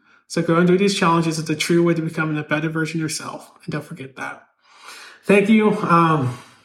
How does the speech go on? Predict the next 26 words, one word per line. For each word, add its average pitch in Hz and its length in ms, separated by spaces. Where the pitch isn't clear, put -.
yeah, 139 180
I, 156 380
I 156 40
don't 160 140
have 165 160
any 165 100
more 160 200
to 151 60
say. 156 340
I, 147 360
these 160 380
are 151 140
some 151 200
things 156 300
that 147 400
I 151 140
really 151 280
do 151 160
appreciate 147 720
when 151 140
it 139 100
comes 151 260
to 151 80
being 147 200
reflective. 139 580
So, 135 360